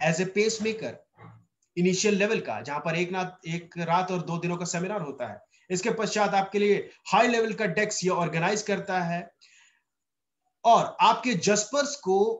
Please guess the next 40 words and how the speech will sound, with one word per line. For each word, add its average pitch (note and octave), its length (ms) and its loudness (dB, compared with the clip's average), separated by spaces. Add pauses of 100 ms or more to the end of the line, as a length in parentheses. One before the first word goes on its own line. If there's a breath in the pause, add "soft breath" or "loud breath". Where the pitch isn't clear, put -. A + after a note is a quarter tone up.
(680)
presentation A#3+ 600 0
skills B3 460 -4
को A3 160 0
develop G#3+ 500 2
करने G3+ 220 2
में G3+ 100 2
ये F3+ 140 2
आपकी F#3 320 -2
मदद D#3+ 340 -4
करवाता A#2+ 340 -6
है, - 180 -18 (320)
दो G#3 200 6
रात A3 220 4
और G#3 80 0
तीन E3 200 -2
दिनों D3+ 160 -6
का C#3 80 -8
seminar B2+ 360 -8
के - 100 -14
साथ। - 280 -14 (580 soft breath)
इसके G3 200 0
साथ A3 260 0
में A3+ 60 0
आप G#3 80 0
देखते F#3+ 220 -2
हैं G3+ 80 0
दोस्तों, F#3 320 -4
एडवांस F#3+ 540 2
level G#3+ 260 0
का G3 400 0 (280 loud breath)
यहाँ F#3+ 260 4
पर G3 380 0
डेस्क F#3 500 -2
provide G3 360 2
कराया F3 300 4
जाता F3+ 360 0
है F3 200 0
एनसीआईएल E3+ 580 -2
के E3 120 -8
द्वारा, F3+ 540 0